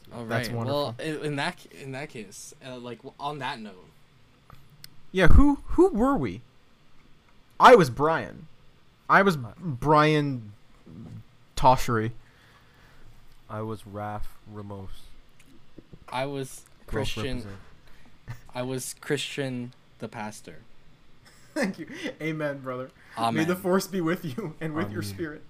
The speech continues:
Speaker 1: <laughs> Uh, what a, what a great time.
Speaker 2: Thank you for moderator Danielle for coming out to the podcast.
Speaker 1: Yep,
Speaker 2: Thank
Speaker 1: shout
Speaker 2: you.
Speaker 1: out.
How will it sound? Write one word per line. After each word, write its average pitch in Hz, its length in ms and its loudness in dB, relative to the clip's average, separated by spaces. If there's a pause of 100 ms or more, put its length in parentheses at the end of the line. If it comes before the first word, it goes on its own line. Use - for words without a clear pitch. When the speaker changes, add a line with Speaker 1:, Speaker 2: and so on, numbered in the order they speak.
(480)
Speaker 1:
<laughs> 156 500 -10 (1200)
Uh, 123 140 -14 (1120)
what 123 160 -12
a, 113 200 -12
what 117 120 -16
a 113 60 -14
great 92 280 -20
time. 101 140 -20 (840)
Speaker 2:
Thank 185 200 -4
you 190 80 -6
for 190 100 -8
moderator 175 520 -2
Danielle 160 400 -6
for 165 100 -16
coming 170 320 -8
out 160 100 -8
to 170 60 -12
the 147 80 -14
podcast. 160 640 -10 (500)
Speaker 1:
Yep, 117 320 -14
Speaker 2:
Thank 208 220 -2
Speaker 1:
shout 233 80 -10
Speaker 2:
you. 208 160 -8
Speaker 1:
out. 180 60 -12